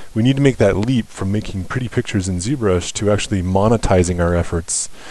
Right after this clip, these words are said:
and, um, making art directors in studios happy. So, uh, let's, let's start that process. Um, first and foremost, I wanna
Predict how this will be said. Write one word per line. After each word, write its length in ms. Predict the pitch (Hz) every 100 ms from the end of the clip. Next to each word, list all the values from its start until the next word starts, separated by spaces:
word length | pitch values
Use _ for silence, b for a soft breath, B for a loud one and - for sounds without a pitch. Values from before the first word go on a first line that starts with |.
| B B -
and, 440 | 101 90 87 87 -
um, 460 | 90 85 80 78 78
making 400 | 104 98 87 87
art 200 | - 92
directors 480 | - 87 82 87 80
in 160 | - 80
studios 480 | - 85 80 78 76
happy. 340 | 104 95 - - -
So, 400 | - 90 87 90 B B B B B B -
uh, 160 | 92 92
let's, 340 | 151 - -
let's 140 | 160
start 220 | - 151 131
that 140 | 104
process. 640 | - 123 120 92 92 - - - - - - - - - - - - - - - -
Um, 240 | 101 95
first 260 | - 147 -
and 100 | 104
foremost, 480 | 131 117 101 95 101
I 40 |
wanna 200 | 101